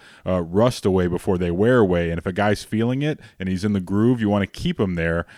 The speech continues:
And, uh, I'm down with him getting as much work as possible, regardless of the situation,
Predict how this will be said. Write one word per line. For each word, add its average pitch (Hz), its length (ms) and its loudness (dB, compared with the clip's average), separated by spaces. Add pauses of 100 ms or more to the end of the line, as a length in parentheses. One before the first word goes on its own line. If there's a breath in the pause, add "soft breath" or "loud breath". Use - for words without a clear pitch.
(180 loud breath)
And, 92 300 -2
uh, 90 60 0
I'm 92 220 -4
down 98 260 2
with 92 140 -4
him 95 160 0
getting 95 240 -2
as 85 120 -6
much 95 220 -4
work 95 200 -2
as 82 100 -8
possible, 85 580 -6
regardless 87 540 -4
of 92 60 -10
the 85 80 -8
situation, 92 760 -4